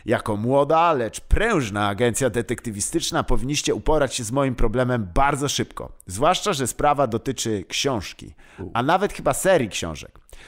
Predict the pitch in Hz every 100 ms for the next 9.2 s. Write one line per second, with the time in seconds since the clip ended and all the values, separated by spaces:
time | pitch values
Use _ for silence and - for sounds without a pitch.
0 | - - - - - 110 156 202 165 -
1 | 143 135 - - - - 120 139 202 190
2 | 208 208 - - 127 135 165 - - 147
3 | 147 113 131 139 120 113 - - - -
4 | - - - - _ _ _ _ - -
5 | - 87 90 151 143 139 107 101 110 -
6 | 95 87 92 - 82 71 - - 139 180
7 | 220 208 143 151 - 123 165 - - 165
8 | 113 - 165 - 147 113 - 95 92 -
9 | 160